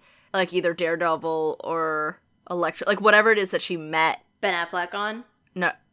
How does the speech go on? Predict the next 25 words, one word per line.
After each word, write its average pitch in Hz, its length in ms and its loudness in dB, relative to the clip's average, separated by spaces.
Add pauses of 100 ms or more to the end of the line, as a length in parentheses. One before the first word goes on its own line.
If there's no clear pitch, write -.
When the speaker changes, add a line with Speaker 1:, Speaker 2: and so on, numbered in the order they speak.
(300)
Speaker 1:
no, 202 160 -2
no, 196 140 2
no, 170 180 0
no. 143 140 -2
She - 160 -2
met 185 240 0
Ben 175 140 -4
Affleck 160 340 -4
on 151 80 -8
Pearl 156 160 -8
Harbor, 156 300 -4
but 147 100 -6
I 143 80 -6
think 156 200 -10
they 175 100 -2
Speaker 2:
Oh. - 20 -6
Speaker 1:
got 143 300 -2 (180)
together 151 600 -4
around, 123 880 -4 (480)
all 440 180 8 (120)
this - 80 -4
stuff 523 200 2
I 508 120 6
didn't 554 720 4
know. 202 440 4